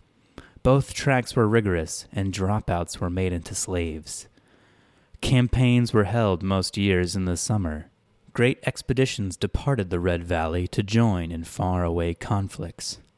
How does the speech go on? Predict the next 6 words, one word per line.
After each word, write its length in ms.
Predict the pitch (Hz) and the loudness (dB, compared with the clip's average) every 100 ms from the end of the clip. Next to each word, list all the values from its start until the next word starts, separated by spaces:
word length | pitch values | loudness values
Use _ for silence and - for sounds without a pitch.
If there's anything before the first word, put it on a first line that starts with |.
| _ _ - | _ _ -10
Sometimes, 960 | - 147 160 113 92 85 87 - - _ _ _ - | 2 4 4 2 0 -2 -4 -6 -8 _ _ _ -6
if 140 | 113 | -4
there 120 | - 117 | 2 2
was 200 | 104 92 | 2 0
no 200 | 101 107 | 2 2
war, 460 | 85 82 76 76 | 2 0 -2 -4